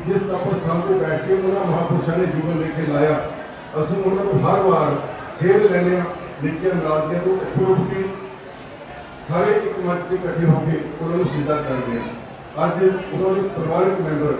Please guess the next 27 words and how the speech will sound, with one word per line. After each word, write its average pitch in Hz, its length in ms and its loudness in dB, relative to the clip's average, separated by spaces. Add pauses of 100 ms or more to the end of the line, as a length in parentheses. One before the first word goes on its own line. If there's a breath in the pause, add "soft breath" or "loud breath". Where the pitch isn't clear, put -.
(420)
ਉਹਨਾਂ 180 220 -2
ਦੇ 190 100 4
ਪਰਿਵਾਰ 160 320 0
ਦੀਆਂ 175 220 0
ਬੀਬੀਆਂ, 175 640 0
ਭੈਣਾਂ 160 260 0
ਸਾਡੀਆਂ 151 380 -2
ਵੱਡੀ 160 360 -2
ਗਿਣਤੀ 151 240 -2
ਵਿੱਚ 147 220 0
ਆਈਆਂ 156 200 0
ਨੇ, 160 120 -2
ਵੀਰ 170 240 0
ਬੈਠੇ 151 220 -2
ਨੇ, 151 260 -2 (360)
ਚਾਚੇ 151 240 -4
ਤਾਏ 160 340 -2
ਦੇ 160 100 -4
ਸਪੁੱਤਰ 175 460 -4
ਬੈਠੇ 151 220 0
ਨੇ, 147 180 0 (400)
ਉਹਨਾਂ 180 180 -4
ਸੰਤਾਂ 160 420 -2
ਦਾ 196 100 0
ਸਾਰਾ 160 240 -2
ਪਰਿਵਾਰ 147 360 0
ਆਇਆ। 120 360 -2